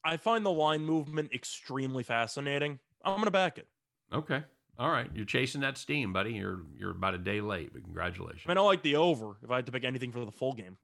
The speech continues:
Speaker 2: Okay. You like the, you like the over in that situation?
Speaker 1: I think I have to. Virginia just can't stop anybody, and they throw the ball fifty times a game.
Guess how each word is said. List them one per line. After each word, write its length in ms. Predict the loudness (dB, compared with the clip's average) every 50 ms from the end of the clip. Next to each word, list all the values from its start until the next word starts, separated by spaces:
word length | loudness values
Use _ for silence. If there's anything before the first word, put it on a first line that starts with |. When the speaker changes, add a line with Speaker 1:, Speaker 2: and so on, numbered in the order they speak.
| _ 2
Speaker 2:
Okay. 160 | 2 2 2 4
You 120 | 4 6
like 160 | 8 8 6
the, 80 | 6 4
you 100 | 2 6
like 180 | 6 6 6 6
the 120 | 6 6
over 160 | 6 6 6 6
in 60 | 4
that 140 | 4 2 2
situation? 600 | 0 0 2 4 4 4 4 4 2 0 -2 -2
Speaker 1:
I 440 | -6 _ _ _ _ _ _ _ _ _
think 120 | -2 2 2
I 40 | 4
have 280 | 6 4 4 2 2 -2
to. 100 | -4 -4
Virginia 540 | -4 -6 -6 -4 -2 -2 0 2 0 0
just 260 | 0 -2 -6 -8 -8 -6
can't 240 | -4 -4 -4 -4
stop 240 | -2 0 0 2 2
anybody, 340 | 2 2 2 2 0 0 0
and 80 | 0 -2
they 40 |
throw 200 | -2 -2 -2 -2
the 60 | 0 2
ball 200 | 2 2 2 0
fifty 320 | -2 -6 -8 -6 -6 -10
times 300 | -8 -6 -6 -4 -4 -6
a 40 | -8
game. 180 | -10 -12 -14